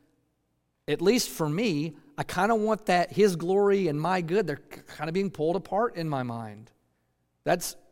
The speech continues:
it. I don't know if this is true for you, but as I am stretched in trials, the fleshly temptation is to see those two things being pulled apart. And I, you can become embittered then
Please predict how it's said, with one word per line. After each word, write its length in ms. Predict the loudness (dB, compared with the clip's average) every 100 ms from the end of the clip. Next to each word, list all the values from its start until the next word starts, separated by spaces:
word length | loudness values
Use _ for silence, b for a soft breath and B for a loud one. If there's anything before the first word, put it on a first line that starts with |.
| -4
it. 220 | -4 -4 -18 -18 -10
I 120 | -2
don't 140 | 0
know 120 | 4
if 80 | 4
this 180 | 2 -2
is 100 | -4
true 300 | 0 2 2
for 160 | -2 -4
you, 320 | -4 -2 -2
but 240 | -4 -6 -8 B B
as 200 | -2 0
I 160 | 0 0
am 160 | -2
stretched 840 | -4 -8 -8 -2 0 0 -4 -14 -16 b b b
in 260 | -4 -2 -4
trials, 720 | -6 -6 -4 -4 -6 -8 -6
the 100 | -8
fleshly 680 | -8 -4 2 2 2 -2 -4
temptation 800 | -4 -4 -4 -4 -4 -6 -10 -12
is 160 | -12
to 100 | -10
see 320 | -10 -6 -4 -2
those 320 | -2 -2 -4
two 200 | -8 -8
things 360 | -6 -6 -6
being 320 | -8 -8 -8 -10
pulled 240 | -12 -14
apart. 460 | -14 -14 -16 -16 _ b b b b
And 400 | -6 -4 -4 -8 -12 b b b b _ _ _
I, 120 | -10 -10 -12 _ _ -8
you 160 | -4
can 160 | 0 0
become 360 | 0 0 0 0
embittered 600 | -2 0 0 0 -2 -6
then 460 | -6 -4 -6 -10